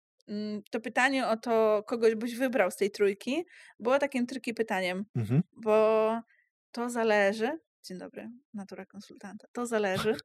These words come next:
Speaker 2: <laughs>
Speaker 1: od tego, jaki masz model biznesowy, agencyjny. Bo teraz znowu, a, jak sobie przejrzysz kwestie związane z agencjami, to masz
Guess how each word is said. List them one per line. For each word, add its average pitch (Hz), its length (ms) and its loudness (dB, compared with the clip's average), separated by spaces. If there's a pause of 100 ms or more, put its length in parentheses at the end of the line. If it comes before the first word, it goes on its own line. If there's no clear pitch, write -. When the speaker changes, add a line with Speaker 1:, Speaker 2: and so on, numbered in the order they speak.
(160)
Speaker 2:
<laughs> - 260 -16
Speaker 1:
od 214 100 -6
tego, 233 160 4
jaki 240 180 -2
masz 240 180 -4
model 226 280 0
biznesowy, 208 480 -2
agencyjny. 196 560 -4 (680)
Bo 220 80 -6
teraz 226 260 0
znowu, 220 520 -2 (380)
a, 190 480 4
jak 220 180 2
sobie 220 220 4
przejrzysz 220 640 0 (520)
kwestie 220 440 0
związane 208 380 -2
z - 80 -12
agencjami, 208 560 -2 (480)
to 254 120 -6
masz 262 580 0